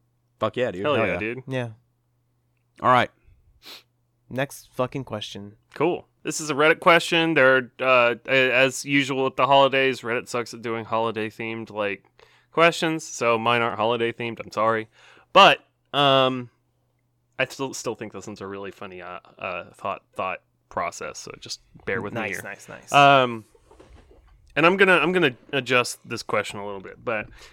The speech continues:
Speaker 2: um, would you rather, if you were a video game princess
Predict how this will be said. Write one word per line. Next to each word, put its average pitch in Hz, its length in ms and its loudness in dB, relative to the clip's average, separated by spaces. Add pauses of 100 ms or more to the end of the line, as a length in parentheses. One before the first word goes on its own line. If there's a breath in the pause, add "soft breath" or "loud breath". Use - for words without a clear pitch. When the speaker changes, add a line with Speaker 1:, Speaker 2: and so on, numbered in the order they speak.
(160 soft breath)
Speaker 2:
um, 113 440 2 (540)
would 170 180 4
you 220 60 0
rather, 113 420 4 (360)
if 135 160 -2
you 151 80 -2
were 156 160 6
a 143 60 2
video 160 260 4
game 120 220 2
princess 101 680 -8